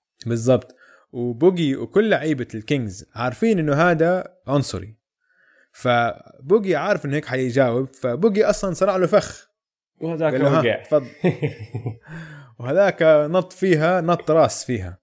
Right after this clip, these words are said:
Speaker 2: شو صار فيه؟
Speaker 1: جرانت نيبير. إيه، زي ما كل ال-، غير عن الإنترنت كله ن-،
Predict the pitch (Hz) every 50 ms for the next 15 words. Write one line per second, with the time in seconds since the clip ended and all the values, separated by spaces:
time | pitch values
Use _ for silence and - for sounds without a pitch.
0 | _ _ _ - - 190 - 185 175 151 - - 139 139 151 - - 123 123 123
1 | 123 104 123 123 120 110 113 120 104 92 110 _ _ _ _ _ _ - - -
2 | - - _ _ _ _ _ - - 123 143 123 110 110 113 117 110 - 180 175
3 | 156 147 143 143 135 127 120 117 117 113 110 107 123 165 175 165 156 139 123 110
4 | 92 - - 156 143 - 131 120 113 110 - 135 123 113 110 - - - 107 101